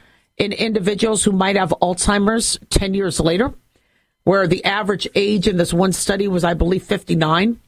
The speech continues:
And they found, you know, issues with seeing in the dark. I, I know, I panic also. I'm like, "Okay, I don't, I don't drive as well in the dark as I used to."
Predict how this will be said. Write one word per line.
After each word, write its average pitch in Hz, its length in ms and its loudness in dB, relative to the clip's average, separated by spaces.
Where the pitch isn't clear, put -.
And 170 120 0
they 185 100 0
found, 196 420 -6
you - 80 -4
know, 151 180 -6
issues 190 400 -2
with 165 80 -2
seeing 180 380 0
in 151 100 2
the 156 80 2
dark. 202 680 -2
I, 226 220 -4
I 240 40 -4
know, 226 160 -4
I 202 120 0
panic 220 420 -2
also. 190 240 -2
I'm 160 80 -2
like, 175 220 -2
"Okay, 190 160 0
I 202 120 2
don't, 202 200 0
I - 100 0
don't 277 220 -4
drive 294 320 0
as 233 140 0
well 254 160 2
in 226 60 2
the 220 80 4
dark 226 300 -2
as 185 120 0
I 202 40 0
used 202 300 -2
to." - 120 -2